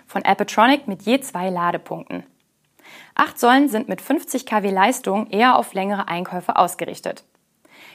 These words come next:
Die weiteren acht Hypercharger mit dreihundert K W zielen auf besonders eilige Kundschaft. Die Filiale mit den Ladesäulen liegt nahe der A zwei,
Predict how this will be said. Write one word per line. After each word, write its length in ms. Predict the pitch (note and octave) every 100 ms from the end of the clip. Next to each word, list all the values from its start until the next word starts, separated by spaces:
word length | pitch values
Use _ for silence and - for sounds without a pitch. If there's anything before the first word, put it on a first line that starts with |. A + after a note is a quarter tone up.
| -
Die 80 | G#3
weiteren 340 | G#3+ - C4+
acht 280 | - - -
Hypercharger 640 | A3 - G#3 F#3+ F#3 G3
mit 220 | F#3+ F#3
dreihundert 400 | - A#3 A#3+ F#3+
K 180 | - F3+
W 200 | F#3 A#3 - - _
zielen 300 | - D#4 C4+
auf 120 | -
besonders 480 | G#3 F#3+ G3 A3 -
eilige 360 | F#3+ F#3 D#3+
Kundschaft. 580 | D#3 E3 E3 - - - _ _ _ _ _ _ - - - -
Die 100 | D#4
Filiale 500 | F4 A3+ G3+ G#3+ G#3+
mit 120 | G#3
den 100 | G#3
Ladesäulen 600 | F3+ F#3 F#3 E3 E3+ F#3
liegt 240 | A#3+ C4
nahe 180 | G3+ G3
der 160 | G3 F3
A 80 |
zwei, 400 | F3 - F3+ B3